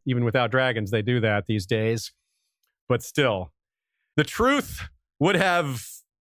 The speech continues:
met the legend there in the pass that day, or those days, as the king's army advanced with the Dragon Knight at the front. They fought all their way to Sunspear and won there as well.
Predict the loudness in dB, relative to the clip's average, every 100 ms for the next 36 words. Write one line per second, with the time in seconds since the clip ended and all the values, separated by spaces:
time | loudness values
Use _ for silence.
0 | _ 0 4 4 2 0 2 2 2 0
1 | 2 0 2 2 4 4 2 2 0 2
2 | 0 0 -2 -4 _ _ _ _ -2 0
3 | 0 -2 0 0 0 0 0 0 0 -4
4 | -6 -4 -2 0 0 2 2 0 -4 -10
5 | -10 -4 -2 -4 -8 -14 -10 -6 -6 -2
6 | 0 2 2 2 2 0 0 0 0 -2
7 | -8 -8 -6 -4 0 0 0 0 0 -2
8 | -4 -6 -4 -2 -2 -4 -16 _ _ _
9 | _ _ -2 2 2 4 2 2 2 2
10 | 0 0 0 -2 -2 0 2 0 -2 _
11 | -2 0 2 2 2 0 0 2 2 0
12 | 0 0 0 -4